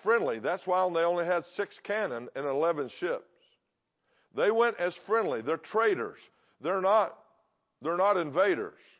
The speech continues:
But because the head of the Aztecs, we know him by his name, Montezuma.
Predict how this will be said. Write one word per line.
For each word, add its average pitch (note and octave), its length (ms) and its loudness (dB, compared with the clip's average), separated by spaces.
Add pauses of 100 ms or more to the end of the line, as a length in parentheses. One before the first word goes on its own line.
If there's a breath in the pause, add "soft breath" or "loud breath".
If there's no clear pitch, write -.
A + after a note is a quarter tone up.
(800)
But D3+ 180 2
because D#3+ 720 4 (4000)
the C3+ 160 -2
head G3 180 4
of F3+ 80 2
the D#3 160 2
Aztecs, F3 720 0 (1700)
we E3+ 200 -2
know F3+ 260 4
him E3 220 -2 (680)
by D3+ 260 2
his B2 120 -6
name, D3+ 460 -4
Montezuma. D3 800 -2